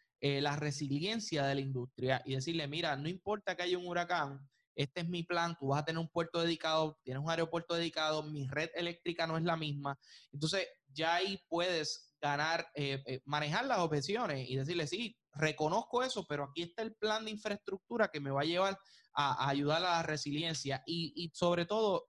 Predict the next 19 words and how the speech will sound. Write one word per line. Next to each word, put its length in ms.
mostrar 400
un 120
compromiso, 800
porque 360
fíjate 300
lo 120
que 60
usted 140
dice, 240
si 240
hay 140
un 80
compromiso 580
con 160
la 80
industria, 580
todos 160
los 120
problemas 480